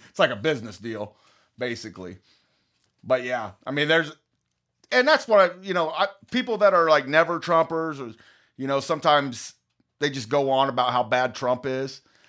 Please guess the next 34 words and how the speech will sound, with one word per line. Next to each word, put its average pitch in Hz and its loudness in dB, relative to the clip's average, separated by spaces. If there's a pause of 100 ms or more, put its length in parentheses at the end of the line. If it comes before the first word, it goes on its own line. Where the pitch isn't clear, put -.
(140)
And 127 0
I, 180 6 (120)
I 180 6
like 180 6
to 131 -18
point 139 -2
out 135 2
that 113 -6
there 190 2
was 156 -2
a 127 -4
lot 147 2
of 156 -8
things 127 -4 (680)
that, 131 -6 (240)
well, 151 0
first 277 -4
of 139 -6
all, 135 4
there's 214 -2
a 165 -2
lot 147 4
of 120 -2
things 135 -4
that 113 -8
we 151 -2
don't 123 0
understand 117 -6
when 104 -10
it 104 -16
comes 107 -8
to 98 -12
geopolitics, 92 -12
okay? 95 -6